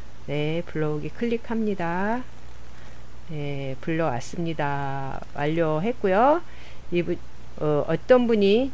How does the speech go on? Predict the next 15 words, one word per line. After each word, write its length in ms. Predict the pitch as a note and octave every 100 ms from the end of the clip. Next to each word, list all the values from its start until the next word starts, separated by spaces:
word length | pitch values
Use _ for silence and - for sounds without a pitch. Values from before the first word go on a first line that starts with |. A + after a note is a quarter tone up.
| -
딱 300 | A#3+ C4+ -
한 120 | E4
분이에요. 800 | E4+ D4+ A3+ E3 D3 D#3+ E3+ C3+ - - - -
어떤 380 | D3 D#3 A#3 A3+
분이 640 | G#3 F#3 E3+ F#3+ F3 C#3 - -
과연 680 | - D#3 D#3+ D#3+ F3+ D#3+ B2+ - - - -
행운의, 800 | C#4+ D#4 D4 G#3 F#3 G3 D#3 - - - - - - -
어, 220 | D3 D3
러블리 420 | C#3+ F3 G#3 G#3 F#3
로즈, 680 | E3 D#3 D3 D3+ F#3 B3 F4 -
사랑스러운, 1040 | - D4+ D4 D4 - F#3+ E3+ F#3 B3 E4+ -
달달한 560 | - F3 F3+ G3+ G3+ G3+
사랑스러운 760 | G3+ C4 C4+ C4+ G#3 F3+ G#3
러블리 380 | F#3 D#3+ G3+ F#3+
로즈의, 680 | E3 D3 D3 D3 D#3 A3+ C#4+